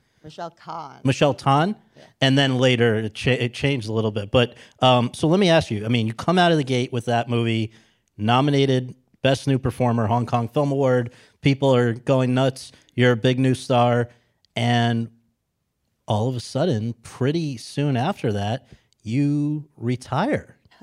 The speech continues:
Speaker 2: <laughs> Can you tell us why you retired and then what led you to come out of retirement?
Speaker 1: Oh, okay.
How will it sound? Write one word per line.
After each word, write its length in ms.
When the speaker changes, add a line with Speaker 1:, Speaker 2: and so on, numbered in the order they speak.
Speaker 2:
<laughs> 580
Can 200
you 120
tell 640
us 280
why 300
you 200
retired 680
and 240
then 400
what 300
led 320
you 160
to 80
come 240
out 140
of 100
retirement? 520
Speaker 1:
Oh, 300
okay. 320